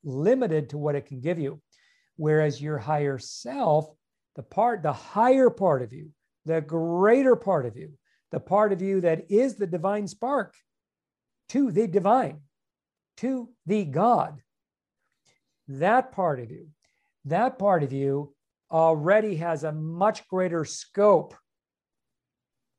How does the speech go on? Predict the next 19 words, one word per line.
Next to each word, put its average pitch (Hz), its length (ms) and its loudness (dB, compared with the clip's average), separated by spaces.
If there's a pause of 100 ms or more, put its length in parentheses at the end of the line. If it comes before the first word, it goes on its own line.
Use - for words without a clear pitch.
(1120)
when 156 200 2
it 160 160 -8
comes 165 400 -6
to - 160 -12
you, 143 400 -4 (760)
and 139 160 -8
quite 156 220 -4
frankly, 156 560 -6
over 151 300 2
you, - 260 -8 (1200)
than 143 420 -6
your 143 220 -4
guide 135 680 0 (1000)
more 139 380 -2
than 135 120 -8
likely 127 340 -8
has. 147 340 -14 (640)
So 160 240 -4
therefore, 160 960 -2